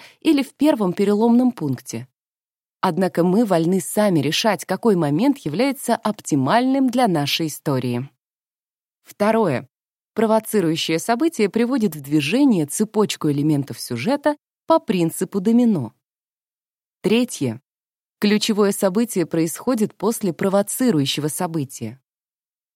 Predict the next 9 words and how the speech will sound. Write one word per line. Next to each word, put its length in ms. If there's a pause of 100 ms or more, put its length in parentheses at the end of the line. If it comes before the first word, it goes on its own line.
(300)
Четвертое. 800 (440)
Ключевое 600
событие 680 (280)
вовлекает 760
главного 480
героя 360
в 40
сюжет. 600 (1000)
Пятое. 520